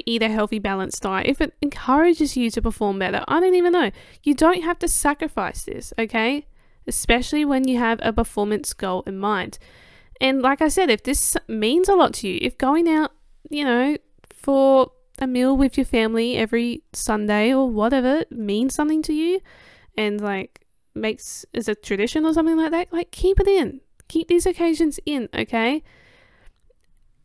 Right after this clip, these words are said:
Eating for performance and that sort of stuff, it doesn't involve always having these rigid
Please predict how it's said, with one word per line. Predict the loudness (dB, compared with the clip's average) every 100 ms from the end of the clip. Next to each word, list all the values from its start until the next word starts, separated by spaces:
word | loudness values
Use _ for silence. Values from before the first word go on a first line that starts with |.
| _
Eating | 0 2 2
for | 4 2
performance | 2 0 0 0 -2 -2
and |
that | -4 -4
sort | -4 -2
of |
stuff, | -2 -2 -4 -6 -20 -20 -20 _ _ -4
it | -4
doesn't | 2 4 4 2 0 _
involve | -4 -2 4 6 6 2 -2
always | 0 2 2 0
having | -2 -2 -2
these | -4 -6
rigid | -6 0 0 0